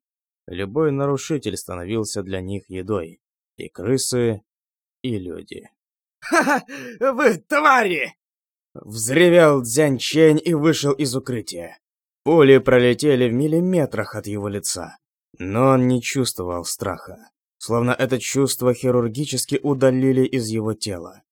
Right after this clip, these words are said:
оставив вместо него только неосторожную бдительность и внимательность.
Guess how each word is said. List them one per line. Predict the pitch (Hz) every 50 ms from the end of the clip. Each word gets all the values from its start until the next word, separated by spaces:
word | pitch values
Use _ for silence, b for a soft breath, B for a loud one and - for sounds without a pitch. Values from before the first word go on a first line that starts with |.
| _ _ _ _ _ _
оставив | - 95 92 - - - 95 92 92 90 85 -
вместо | 92 95 95 87 - - 85 82
него | 82 78 82 95 101 98 - _ _ _ _ _ _ _ -
только | 127 165 156 123 113 - 131
неосторожную | 120 120 117 113 110 - - 113 107 117 123 120 107 104 110 107 104
бдительность | 92 87 90 120 135 131 131 127 120 120 117 113 - - -
и | 131
внимательность. | 110 104 110 104 101 92 85 85 - - - - - - - - - -